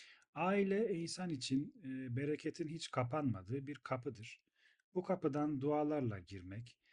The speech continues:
sevgi, şefkat ve merhamet duygularıyla yuvayı oluşturmak gerekiyor. Allah Resulü aileyi bereket ve zenginlik kaynağı olarak değerlendirmiş ve tabii ki yeni evlenen bir insanı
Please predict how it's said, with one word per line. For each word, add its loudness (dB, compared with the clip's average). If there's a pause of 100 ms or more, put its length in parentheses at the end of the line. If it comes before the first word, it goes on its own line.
(180)
sevgi, 0
şefkat -4
ve -4 (100)
merhamet 0
duygularıyla -2 (400)
yuvayı 4
oluşturmak -2
gerekiyor. -8 (720)
Allah 6
Resulü 0 (220)
aileyi 4
bereket -2
ve 0
zenginlik 2
kaynağı 2
olarak -10 (200)
değerlendirmiş -2 (480)
ve 0
tabii 4
ki -2
yeni 4
evlenen 2
bir -8
insanı 2